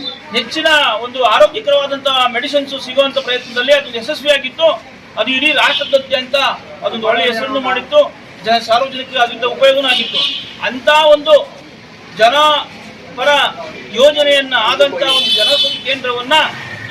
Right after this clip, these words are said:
ಎಲ್ಲೆಲ್ಲಿ ಸಾರ್ವಜನಿಕ ಹಾಸ್ಪಿಟಲ್ ಭಾಗದಲ್ಲಿ ಇದ್ದಂತ ಜನೌಷಧಿಗಳನ್ನ ಮುಚ್ಚುವಂತ ಪ್ರಯತ್ನವನ್ನ ರಾಜ್ಯ ಸರ್ಕಾರ ಮಾಡಿದೆ. ಅಂದ್ರೆ ನರೇಂದ್ರ ಮೋದಿ ಅವರ ಒಂದು ಫೋಟೋ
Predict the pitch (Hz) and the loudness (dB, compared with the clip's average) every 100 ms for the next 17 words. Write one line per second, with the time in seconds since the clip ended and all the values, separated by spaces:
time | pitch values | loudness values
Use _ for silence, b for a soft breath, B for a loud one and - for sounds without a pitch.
0 | 214 269 294 302 294 240 - - - - | -4 4 4 4 0 -2 -8 -10 -10 -10
1 | - 214 240 285 294 285 269 - 277 277 | -6 0 2 4 2 0 -2 -4 -6 -6
2 | 269 269 262 247 233 - 320 233 247 269 | 0 2 2 -2 -6 -8 -6 0 0 -2
3 | 254 269 277 277 262 226 - 190 240 277 | -4 2 2 2 0 -2 -4 -8 -2 -2
4 | 262 262 247 262 262 285 294 277 269 254 | -4 -8 -6 -6 -6 2 2 2 0 -4
5 | - 247 262 277 240 240 240 247 294 302 | -4 -10 -6 -2 -2 -2 -8 -2 2 2
6 | 285 185 - - - - - - 240 320 | 2 -4 -8 -16 -18 -20 -20 -4 -2 4
7 | 294 269 269 214 285 311 320 294 294 294 | 4 4 0 0 0 2 0 4 4 6
8 | 294 294 277 254 240 294 302 | 6 6 2 -4 0 2 4